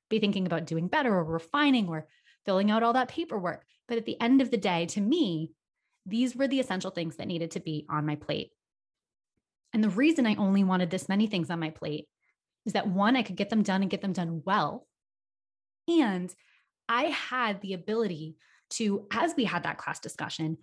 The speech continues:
respond to different students' needs in the moment as maybe a challenge emerged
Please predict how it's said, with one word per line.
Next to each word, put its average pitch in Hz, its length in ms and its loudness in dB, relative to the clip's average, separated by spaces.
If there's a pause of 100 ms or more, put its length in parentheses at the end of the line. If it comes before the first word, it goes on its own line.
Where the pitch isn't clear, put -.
(160)
respond 202 680 2 (100)
to 208 120 -2
different 202 320 -2
students' 180 340 -2
needs 190 260 -2
in 208 120 -2
the 175 60 0
moment 175 540 0 (640)
as 190 420 -2
maybe 185 240 -6
a 202 40 -4
challenge 185 580 0
emerged 160 560 -4